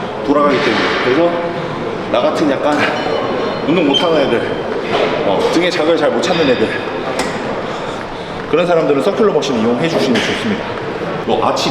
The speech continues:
펴봐, 이거. 심청은 이렇게 가르쳐줬어? 더 가,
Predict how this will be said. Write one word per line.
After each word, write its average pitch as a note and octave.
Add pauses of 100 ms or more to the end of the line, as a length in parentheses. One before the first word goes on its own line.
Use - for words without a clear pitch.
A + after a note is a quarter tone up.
펴봐, G#3+
이거. - (1300)
심청은 F#3+
이렇게 B2
가르쳐줬어? C#3 (3750)
더 B2+
가, D#3